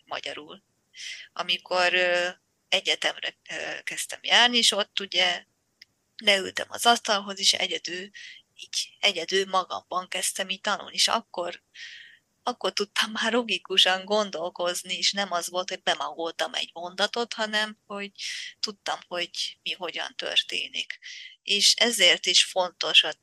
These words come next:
a nyelvtanulás, mert, ö, ha nem folyamatosan tanul az ember, akkor ugye el lehet felejteni,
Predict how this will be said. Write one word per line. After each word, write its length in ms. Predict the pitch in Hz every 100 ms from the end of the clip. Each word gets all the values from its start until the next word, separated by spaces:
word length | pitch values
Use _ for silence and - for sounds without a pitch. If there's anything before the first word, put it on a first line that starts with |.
| -
a 300 | 160 156 - -
nyelvtanulás, 1300 | 156 143 - - - 160 - - 151 175 - - -
mert, 540 | 170 160 160 - -
ö, 240 | 175 175 170 196 - - - - -
ha 420 | - - 190 185 185 _ _ _ -
nem 320 | 208 190 165
folyamatosan 880 | - 190 180 - 180 175 180 185 _ 190
tanul 340 | 196 180 170 165
az 200 | 170 175
ember, 460 | 175 190 202 202
akkor 420 | 180 185 - 170
ugye 260 | 160 160 147
el 280 | - 180 170
lehet 480 | - - - - - -
felejteni, 1000 | - - 190 185 190 202 226 226 233 240